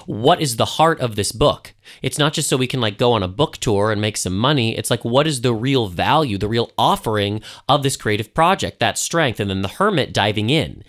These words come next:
And then all of a sudden you go, "Oh my gosh, we have to restructure the book." That's Wheel of Fortune. And then justice is,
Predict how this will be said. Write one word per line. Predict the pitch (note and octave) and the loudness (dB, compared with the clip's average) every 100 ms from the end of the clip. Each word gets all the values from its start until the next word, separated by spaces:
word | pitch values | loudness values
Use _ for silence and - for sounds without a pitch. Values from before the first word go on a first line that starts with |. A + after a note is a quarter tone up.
| - - - | -20 -14 -2
And | A#2 | 0
then | F3+ | 2
all | F3+ | 2
of | |
a | |
sudden | C#3+ | 2
you | C3+ | 0
go, | B2 | 2
"Oh | C3+ | 2
my | C#3 | 0
gosh, | C3 B2 - | 2 2 2
we | A#2+ | -2
have | - | -2
to | A#2 | -2
restructure | A#2 - B2 C3+ - B2+ | -2 -2 0 0 0 0
the | A2 | 0
book." | F#2 E2+ - - _ _ _ | 0 -2 -4 -18 _ _ _
That's | G2 - | -2 -2
Wheel | G2+ F#2+ | -2 -2
of | - | -2
Fortune. | G2 F2+ - C#2 - - - A#2 | -4 -4 -8 -8 -12 -18 -6 -2
And | B2 | 0
then | B2 | 2
justice | C3+ - B2+ | 0 0 -4
is, | A#2+ | -4